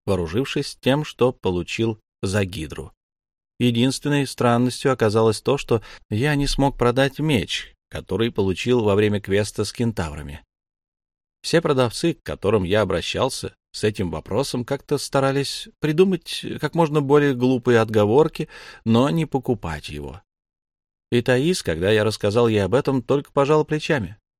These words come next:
"М, пусть валяется", — посоветовала она мне. "Когда-нибудь найдёшь способ от него избавиться".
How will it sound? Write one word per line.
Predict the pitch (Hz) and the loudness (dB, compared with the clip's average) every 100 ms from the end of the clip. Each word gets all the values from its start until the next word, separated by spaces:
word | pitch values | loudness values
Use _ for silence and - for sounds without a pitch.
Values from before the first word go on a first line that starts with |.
| _ _ _ _ _ _ _ _ _ - | _ _ _ _ _ _ _ _ _ -12
"М, | - | -10
пусть | - 233 - | -6 -6 0
валяется", — | 196 190 208 185 - - - | 2 2 2 -2 -8 -12 -10
посоветовала | - 104 101 95 92 90 87 | -6 0 0 2 0 0 0
она | 87 | -2
мне. | 85 85 - _ _ _ _ _ | -4 -6 -10 _ _ _ _ _
"Когда-нибудь | 151 143 175 190 190 | -2 0 0 0 0
найдёшь | 180 165 143 175 - | 2 2 2 -2 -2
способ | 151 120 101 - | -2 0 -2 -2
от | 101 | -2
него | 98 95 92 | 0 0 2
избавиться". | 90 90 87 87 - 101 | 0 -2 -2 -4 -6 -10